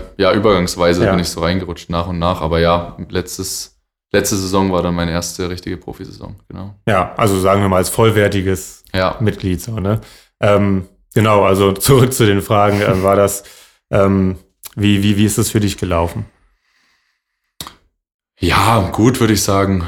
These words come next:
Speaker 1: Ähm, ich glaube, rückblickend, auch im Gespräch mit den Leipzigern haben wir schon gesagt, ähm,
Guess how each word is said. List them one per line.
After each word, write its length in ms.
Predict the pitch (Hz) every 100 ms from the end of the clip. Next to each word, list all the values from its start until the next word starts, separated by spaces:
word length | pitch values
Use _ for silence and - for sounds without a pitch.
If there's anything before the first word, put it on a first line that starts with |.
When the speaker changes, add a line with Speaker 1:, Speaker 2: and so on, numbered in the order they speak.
| 82
Speaker 1:
Ähm, 580 | 90 92 90 90 90 82 - _ _ _
ich 220 | - - -
glaube, 380 | 98 98 101
rückblickend, 680 | 101 113 - 110 107 110 104
auch 140 | - 104
im 100 | 98
Gespräch 360 | - 101 95
mit 120 | 98
den 80 | 92
Leipzigern 420 | 92 95 101 95
haben 100 | 92
wir 80 | 92
schon 200 | - 101
gesagt, 520 | 98 95 92 92 - _ _ _ _
ähm, 560 | 95 92 90 87 87